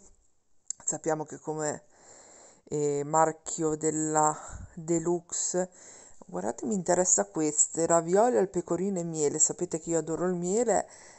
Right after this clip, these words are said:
eh, gua-, il formaggio con il miele è una roba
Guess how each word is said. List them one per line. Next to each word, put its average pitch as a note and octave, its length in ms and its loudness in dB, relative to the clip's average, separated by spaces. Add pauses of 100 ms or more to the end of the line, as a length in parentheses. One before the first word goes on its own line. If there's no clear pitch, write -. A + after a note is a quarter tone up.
(220)
eh, C#3 640 -6 (520)
gua-, E3+ 300 -12
il D3+ 420 -4
formaggio E3 600 -4
con D#3+ 160 -6
il D#3 100 -6
miele E3+ 480 0
è D3+ 120 -2
una D3+ 140 -2
roba D3 480 0